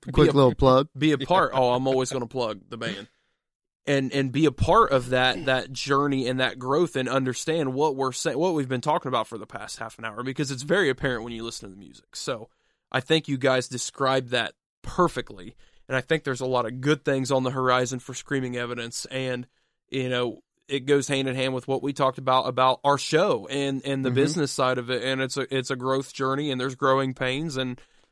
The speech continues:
Speaker 2: um, you learn through failures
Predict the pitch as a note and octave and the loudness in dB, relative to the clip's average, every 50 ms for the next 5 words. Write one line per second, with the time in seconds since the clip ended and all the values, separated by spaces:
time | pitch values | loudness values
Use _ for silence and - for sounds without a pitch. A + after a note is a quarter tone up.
0 | _ _ - A#2+ B2 B2 B2 B2 A#2+ C3+ C3+ C#3 B2 A#2+ A#2+ B2 B2+ C3 C3 C#3+ | _ _ -2 0 0 0 -2 -4 -6 -6 -6 -6 -4 -4 -2 0 2 2 2 0
1 | D3+ E3+ G3 G#3+ G#3 - _ _ _ _ _ _ - - C#3+ C#3+ C3 - - - | 0 -2 -2 -4 -6 -8 _ _ _ _ _ _ -6 -2 0 0 0 -2 0 2
2 | C#3+ C#3 C#3 C#3+ D#3+ F3+ F#3+ G#3 A#3 - - - - | 4 4 4 4 4 2 0 -2 -4 -6 -8 -10 -12